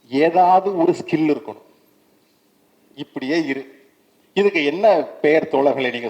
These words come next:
சொல்லுங்க, இதுக்கு என்ன பெயர்? இதுக்கு பெயர் தான் பாசிச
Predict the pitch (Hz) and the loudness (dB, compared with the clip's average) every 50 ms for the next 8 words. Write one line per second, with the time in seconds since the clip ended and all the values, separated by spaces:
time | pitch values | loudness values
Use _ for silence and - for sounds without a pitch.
0 | - 123 113 117 110 107 95 - - 117 113 117 117 117 127 151 143 - 120 113 | -6 -6 -6 -4 -6 -6 -10 -10 -10 -10 -6 -4 -4 -2 -2 -2 -2 -2 -2 -4
1 | 120 - - - - _ _ _ _ _ _ _ _ _ _ _ _ _ _ _ | -4 -6 -10 -18 -20 _ _ _ _ _ _ _ _ _ _ _ _ _ _ _
2 | _ _ _ _ _ _ _ _ _ - _ _ _ _ _ _ _ _ _ _ | _ _ _ _ _ _ _ _ _ -20 _ _ _ _ _ _ _ _ _ _
3 | _ _ _ _ _ - 147 151 160 165 165 - 147 - 143 139 147 151 - - | _ _ _ _ _ -6 -4 -4 -4 -4 -6 -10 -10 -8 -6 -6 -4 -4 -4 -6
4 | - - - 123 139 156 - - - - | -4 -4 -4 -4 -4 -4 -8 -12 -12 -6